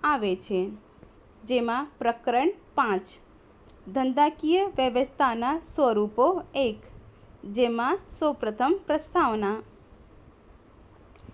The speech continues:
સમયની સાથે સાથે માનવીની જરૂરિયાતો વધતી ગઈ અને તેમાં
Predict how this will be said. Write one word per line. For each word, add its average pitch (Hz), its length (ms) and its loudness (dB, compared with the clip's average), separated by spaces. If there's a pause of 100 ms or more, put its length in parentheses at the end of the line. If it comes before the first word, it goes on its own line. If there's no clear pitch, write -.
(140)
સમયની 330 540 4
સાથે 285 460 0
સાથે 226 420 -2 (420)
માનવીની 294 720 6
જરૂરિયાતો 247 760 2
વધતી 233 640 0
ગઈ 233 260 2 (300)
અને 196 260 2 (560)
તેમાં 269 400 0